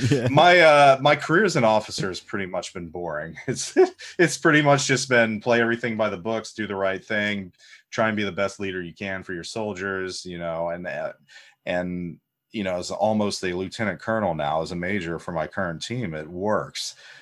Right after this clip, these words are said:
Speaker 2: You know, I, I treat, I've got a team of higher ranking N C Os. I, uh, I tell them, "Hey, you've got wide latitude to do your job as you deem fit. I'm not gonna get in the way.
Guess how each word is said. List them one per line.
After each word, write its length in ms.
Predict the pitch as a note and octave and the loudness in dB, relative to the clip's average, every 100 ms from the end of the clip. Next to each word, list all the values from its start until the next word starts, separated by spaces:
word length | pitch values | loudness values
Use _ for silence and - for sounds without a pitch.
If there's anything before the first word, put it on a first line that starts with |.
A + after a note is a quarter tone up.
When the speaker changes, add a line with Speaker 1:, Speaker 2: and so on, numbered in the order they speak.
| _ | _
Speaker 2:
You 120 | - D#2 | -10 -2
know, 160 | D#2 | 0
I, 240 | E2+ F2+ F2 | 0 0 -4
I 40 | |
treat, 440 | - A#2 G#2+ G2 - D#2 | -4 -2 0 -2 -10 -4
I've 180 | F2+ D#2 _ _ | -4 -4 _ _
got 160 | G2+ F#2 | 2 2
a 40 | |
team 380 | - A2+ G#2+ G2 | 0 0 2 2
of 320 | F#2 F2 D2+ | 0 -2 -8
higher 440 | - - G2 F#2 F2+ | -6 2 4 4 2
ranking 420 | F2 F#2 F#2 F2 | 0 -2 -6 -6
N 140 | E2+ | -6
C 240 | - D#2 F2+ | -6 -4 -2
Os. 500 | G#2+ G#2+ G#2+ G#2 - - - | -2 -2 -4 -6 -10 -14 -12
I, 320 | C2+ D#2 D#2 | -8 -8 -8
uh, 340 | E2 D#2+ D#2+ - - - _ | -6 -6 -6 -8 -14 -20 _
I 80 | F2 | -8
tell 240 | E2 G2+ F2+ | 0 2 2
them, 320 | F#2 F2+ F2 - | 0 -2 -6 -4
"Hey, 280 | G#2 G#2+ G#2 | 0 4 4
you've 240 | G2 E2+ | 2 2
got 160 | F#2 E2+ | 2 4
wide 260 | F2+ F2+ | 4 4
latitude 560 | F2 F2+ E2+ - F#2 F2 | 2 2 0 -4 -4 -6
to 200 | - E2 | -8 -10
do 160 | C#2+ F#2 | -8 -6
your 100 | F2 | -6
job 280 | D#2+ F2 E2+ | 0 0 0
as 160 | D#2 | -6
you 60 | D#2+ | -10
deem 260 | E2 E2 D#2+ | -10 -10 -10
fit. 340 | - G#2 F#2+ | -4 -2 -2
I'm 120 | E2+ | -2
not 160 | E2+ E2 | -4 -6
gonna 120 | E2 | -10
get 120 | D#2+ | -10
in 80 | D#2 | -10
the 60 | D#2 | -8
way. 340 | E2+ D2 C#2 | -6 -6 -10